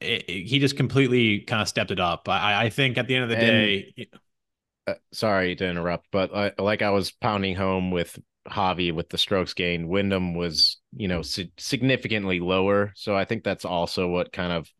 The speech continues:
Speaker 2: steered me towards Javi. He was at, Wyndham was at plus one point two three.
Speaker 1: Remember, this, this award is most improved, though. Like, who
Speaker 2: Yeah, I
Speaker 1: elevated their
Speaker 2: know.
Speaker 1: game the most from where it was before?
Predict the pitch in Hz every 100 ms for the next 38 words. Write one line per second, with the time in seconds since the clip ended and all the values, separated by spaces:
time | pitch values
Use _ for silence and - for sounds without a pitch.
0 | _ _ _ - - 104 92 80 90 87
1 | 85 85 - 92 87 85 - 90 87 95
2 | 92 90 92 92 85 85 82 - - 92
3 | 98 92 87 82 85 82 - 87 85 -
4 | 87 87 87 87 82 _ 85 80 78 -
5 | 90 82 - 82 85 151 151 135 151 165
6 | 165 160 170 151 131 135 139 135 131 107
7 | - 113 95 92 92 92 - - 165 165
8 | 151 147 139 139 127 110 113 113 110 110
9 | 101 120 117 110 110 98 - 113 104 95
10 | 95 92 98 92 117 127 151 156